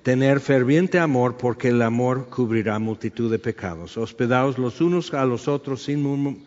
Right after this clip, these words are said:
murmuraciones, porque luego los sacaban de su casa, los corrían de su pueblo. En un lado de la Sierra Negra en Puebla hay muchos, muchos templos cristianos. Y, y muy fervorosos,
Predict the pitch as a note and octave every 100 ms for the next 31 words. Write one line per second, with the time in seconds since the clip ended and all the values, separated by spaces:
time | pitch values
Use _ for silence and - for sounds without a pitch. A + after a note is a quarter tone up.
0 | - - - D3+ D3 D3+ D3+ E3+ A3+ E3+
1 | - C3 A2+ C3 C3+ D3 C#3+ B2+ - B2+
2 | C3 C3 C3+ B2 A2+ - - D3+ D#3+ F3+
3 | - - - - - B2+ - C3 A#2+ C3+
4 | C#3 B2+ - A#2+ C#3 D3 D3+ F#3 F#3 -
5 | - - - - - - A#2 C#3 E3 D#3+
6 | D3+ D3+ D3+ C3+ A#2+ A2 C#3+ C#3+ D3 C#3+
7 | C3+ C3+ C#3+ C#3 C3+ C#3+ C3+ D#3 E3 C3
8 | A#2+ B2 D3 D3 D#3 C3+ - - C3 B2+
9 | D3 C#3 A#2 C3+ C3 B2 B2 A2+ - A2
10 | - A#2+ G#2+ F2 - - _ _ - -
11 | - A#2 A#2+ C3+ B2 D3+ D#3+ D#3+ D3 C3
12 | C3 C3+ C3 A#2+ G2